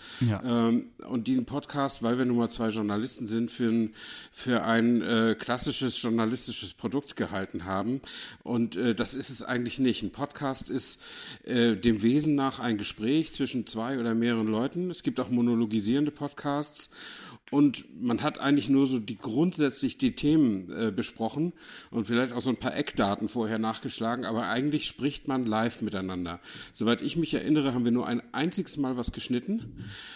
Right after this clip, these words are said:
Speaker 2: ähm, nämlich als wir zusammen in der A-Klasse saßen und fuhren und sprachen gleichzeitig. Da sind wir mal komplett vom Thema abgekommen und haben gesagt, „Stopp, Cut, wir fangen nochmal an.“ Ähm,
Speaker 1: Mhm,
Speaker 2: ansonsten
Speaker 1: stimmt.
Speaker 2: ist das eben alles so, wie wir reden.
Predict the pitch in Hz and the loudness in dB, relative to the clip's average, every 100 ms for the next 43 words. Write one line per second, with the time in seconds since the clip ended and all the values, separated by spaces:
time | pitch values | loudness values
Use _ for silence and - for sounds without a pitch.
0 | - - 135 131 127 113 76 123 131 127 | -12 0 4 6 6 4 2 4 6 6
1 | 139 113 127 127 - 123 120 117 101 127 | 2 -2 0 -2 0 2 4 4 2 0
2 | 143 127 113 113 110 113 110 113 120 - | -2 -2 0 0 0 0 -2 -2 -4 -2
3 | 165 175 170 156 - 131 127 - 117 120 | 0 4 4 4 2 0 0 -4 -2 -2
4 | 127 117 104 - 113 117 - 95 82 151 | 0 -2 -2 -2 0 0 0 -6 -4 -6
5 | - - - - - - 107 117 117 113 | -6 -10 -18 -18 -16 -2 0 2 2 4
6 | 110 104 104 - - 113 123 127 - 107 | 4 2 -2 -8 -6 -4 -2 -4 -2 -2
7 | 98 113 113 101 - 110 110 110 104 98 | 0 0 0 -2 -8 -6 -2 0 0 0
8 | 107 101 98 98 - - - 123 123 - | -2 0 -2 -4 -10 -12 -4 -4 -4 -6
9 | 120 - - 110 113 110 101 107 113 156 | -6 -6 -8 -6 -4 -2 -2 -2 -2 -4
10 | - - - - - - 123 120 - 127 | -8 -16 -14 -14 -14 -2 4 6 4 2
11 | 113 123 135 101 143 - - - 143 - | 2 2 2 2 2 0 -4 -8 -4 0
12 | 147 117 131 127 - 135 170 - 151 139 | -2 0 0 0 2 2 2 6 6 6
13 | 135 120 104 120 180 262 | 4 4 6 4 4 0